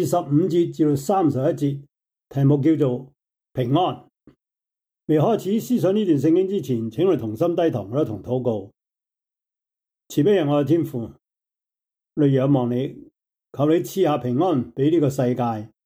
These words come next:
賜下平安俾我哋每一個屬你嘅人。今日喺呢個世界裏邊真係立立亂，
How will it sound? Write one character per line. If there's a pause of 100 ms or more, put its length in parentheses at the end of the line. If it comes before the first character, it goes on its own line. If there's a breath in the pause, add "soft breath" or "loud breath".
(280)
賜
下
平
安
俾
我
哋 (160)
每
一
個
屬
你
嘅
人。 (960)
今
日
喺
呢
個
世
界
裏
邊
真
係
立
立
亂，